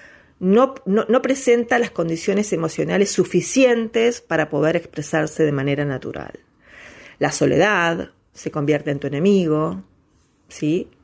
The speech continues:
Porque puede llegar a entrar en contacto con tu verdadero ser, la incertidumbre de descubrir algo extraño que obstruya tu comodidad existencial,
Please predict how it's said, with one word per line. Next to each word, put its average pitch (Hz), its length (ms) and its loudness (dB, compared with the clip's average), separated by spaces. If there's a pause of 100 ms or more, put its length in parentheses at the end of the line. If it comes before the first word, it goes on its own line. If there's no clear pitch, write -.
(160)
Porque 139 680 -4
puede 147 600 0 (160)
llegar 151 260 -2
a 147 40 0
entrar 160 280 0
en 160 80 0
contacto 156 580 -4
con 135 200 -2
tu 147 120 0
verdadero 139 460 0
ser, 175 640 0 (300)
la 165 100 0
incertidumbre 160 1160 2
de 143 100 -2
descubrir 165 600 0 (280)
algo 165 260 2
extraño 185 640 0
que - 80 -2
obstruya 180 580 0
tu 143 120 -4
comodidad 143 500 0
existencial, 151 1120 -2